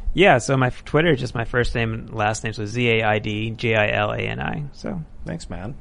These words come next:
Speaker 2: Um,
Speaker 1: Yeah.
Speaker 2: you can follow me, Ian Crossland dot net. Hit me up on social medias at Ian Crossland. Good to see you.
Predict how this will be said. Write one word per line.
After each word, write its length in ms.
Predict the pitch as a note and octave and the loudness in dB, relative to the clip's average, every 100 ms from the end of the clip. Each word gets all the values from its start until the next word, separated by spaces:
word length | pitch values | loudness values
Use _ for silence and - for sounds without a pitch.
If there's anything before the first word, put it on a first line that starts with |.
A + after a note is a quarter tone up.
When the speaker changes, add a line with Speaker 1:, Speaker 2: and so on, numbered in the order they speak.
| - D3+ | -8 -4
Speaker 2:
Um, 220 | B2+ B2+ | -2 -2
Speaker 1:
Yeah. 60 | C#3+ | -2
Speaker 2:
you 40 | |
can 100 | C3+ | 4
follow 160 | D#3+ D#3+ | 6 8
me, 140 | D#3+ - | 6 4
Ian 160 | D#3 | 2
Crossland 400 | - D3+ C#3+ D3 | 6 4 4 4
dot 180 | C#3 C#3 | 4 6
net. 280 | D3 E3+ - | 4 2 0
Hit 100 | D3+ | 0
me 100 | D3 | 0
up 120 | C#3 | 2
on 320 | C#3+ C3+ C3 | 2 2 0
social 320 | - C#3+ B2+ C3+ | 0 0 2 2
medias 500 | C3 C#3 D3 C#3 C3 | 2 4 2 2 0
at 120 | B2+ - | -4 -2
Ian 240 | C#3 C3 | -2 -2
Crossland. 580 | - C3+ B2+ - F#2+ F#2 | -2 -2 -2 -6 -10 -10
Good 120 | A2 | -12
to 40 | G2+ | -12
see 180 | - | -12
you. 180 | A2 F#2+ | -10 -10